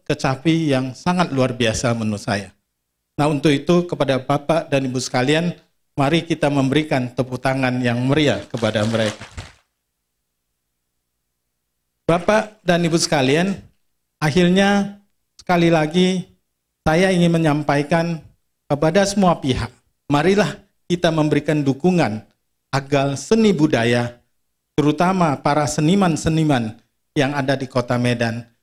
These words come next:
bisa berkembang dengan pesat, sehingga merupakan, dapat memberikan kontribusi yang nyata dalam membangun Kota Medan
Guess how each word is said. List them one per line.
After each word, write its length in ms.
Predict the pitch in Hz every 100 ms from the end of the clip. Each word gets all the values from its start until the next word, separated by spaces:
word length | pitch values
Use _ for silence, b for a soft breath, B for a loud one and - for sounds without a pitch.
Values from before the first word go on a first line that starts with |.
| _ _ _ _
bisa 680 | 151 151 - 147 127 127 123 _
berkembang 560 | 135 131 127 123 120 120
dengan 240 | 113 113 113
pesat, 440 | 156 - 165 - _ _ _ _
sehingga 320 | 135 131 131
merupakan, 760 | 127 127 120 - 139 143 131 131 - - _ _ _ _ _
dapat 320 | 147 151 180
memberikan 520 | 143 131 131 139 135
kontribusi 880 | 131 131 135 143 143 214 - 147 - _ _
yang 200 | 147 135
nyata 480 | 131 127 135 127 123 _ _
dalam 280 | 127 123 123
membangun 720 | 120 117 113 135 139 127 127 - _ _
Kota 240 | 123 120 117
Medan 520 | 123 120 117 117